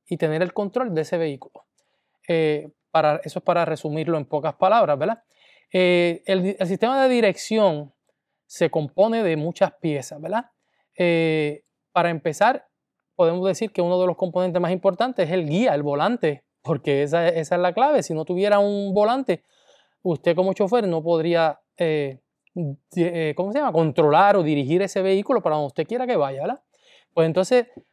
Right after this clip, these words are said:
hay otra pieza que nosotros le llamamos la columna del guía, mucha gente le dice la barra del guía,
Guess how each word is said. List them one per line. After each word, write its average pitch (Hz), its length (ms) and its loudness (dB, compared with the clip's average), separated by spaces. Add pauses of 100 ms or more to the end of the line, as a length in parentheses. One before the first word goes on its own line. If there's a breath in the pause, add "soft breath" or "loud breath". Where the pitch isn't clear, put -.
hay 175 180 2
otra 220 260 2
pieza 208 360 2
que 151 340 0
nosotros 160 300 -2
le 190 100 4
llamamos 180 560 0
la 156 320 0
columna 185 460 0
del 196 160 2
guía, 165 260 0
mucha 156 260 -6
gente 160 200 -6
le 165 60 -4
dice 165 140 -2
la 151 120 2
barra 160 340 2
del 165 160 0
guía, 170 400 0